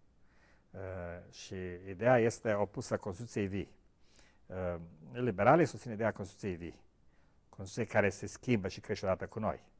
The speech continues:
O idee, zic eu, hegeliană. Pe când Antonin Scalia susține o idee platonică.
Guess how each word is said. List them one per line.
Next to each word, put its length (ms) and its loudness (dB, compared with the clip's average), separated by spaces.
O 120 -4
idee, 460 4
zic 200 -10
eu, 100 4
hegeliană. 680 4
Pe 140 0
când 320 -6
Antonin 380 0
Scalia 400 2
susține 360 -8
o 40 -4
idee 220 -2
platonică. 720 -2